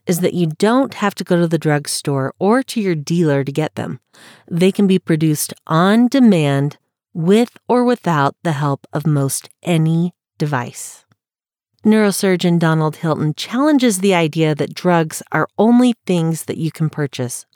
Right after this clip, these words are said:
Quote, "Why is it that some consider adrenaline and dopamine to be drugs if drug companies produce them, yet they will not acknowledge these same chemicals to be drugs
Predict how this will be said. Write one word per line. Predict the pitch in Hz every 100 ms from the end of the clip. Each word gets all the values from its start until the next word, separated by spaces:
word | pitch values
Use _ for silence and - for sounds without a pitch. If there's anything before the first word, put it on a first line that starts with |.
| _
Quote, | - 160 - - - _ _ _ _ _ _ _
"Why | 202 214 247
is | 277 196 156
it | 143 - - _
that | 180 190
some | - - 208 226
consider | 220 233 214 196 180 170
adrenaline | 151 151 170 190 170 135 131 131
and | 170 160
dopamine | 160 175 160 139 127 123
to | 160
be | 160
drugs | 151 - 202 208 196 -
if | - 165
drug | - 175 208
companies | - 175 175 165 151
produce | - 151 190 -
them, | - 123 - _ _ _ _ -
yet | 226 220
they | 196 190
will | 175 226 254
not | 226 214 196
acknowledge | 185 165 160 156 151 -
these | 180 180
same | - 175 160 156
chemicals | 160 147 139 156 143
to | -
be | 143 135
drugs | 131 156 139 139 -